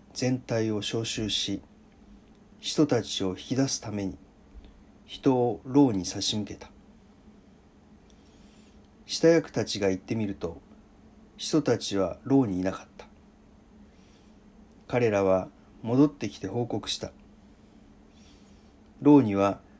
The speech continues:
しっかり鍵がかかっていた上に、戸の前には番兵が立っていました。ところが、開けてみると、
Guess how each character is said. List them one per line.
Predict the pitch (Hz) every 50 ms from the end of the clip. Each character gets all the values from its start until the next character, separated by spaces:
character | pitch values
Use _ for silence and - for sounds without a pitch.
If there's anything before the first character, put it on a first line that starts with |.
| - -
し | - - - - -
っ | -
か | - 147 131
り | 113 101 92
鍵 | - - 117 113 123 139
が | 131 113
か | - - -
か | - 123
っ | 123
て | - - - - 101
い | 95
た | - 98 98
上 | 104 107 101 92
に、 | - - - - - - - - - - - - - - - - - - - - - -
戸 | - - 135
の | 147 147
前 | 139 143 151 147 127
に | 101 95 90
は | 87 90 90 - - - - - -
番 | - 117 123 135 135 -
兵 | 147 139 131
が | 127 120
立 | 120 139
っ | 139
て | 135 - - 101
い | 87
ま | 85 -
し | - -
た。 | - - - - - - - - - - _ - - - - - - - - - - - - - - - - -
と | 117 110
こ | 117 113
ろ | 113
が、 | 104 92 92 - - - - - - - - - - - - - - - - -
開 | - 113
け | - 151 147
て | 143 143 143
み | 151 147
る | 131 107
と、 | 101 - 92 92 -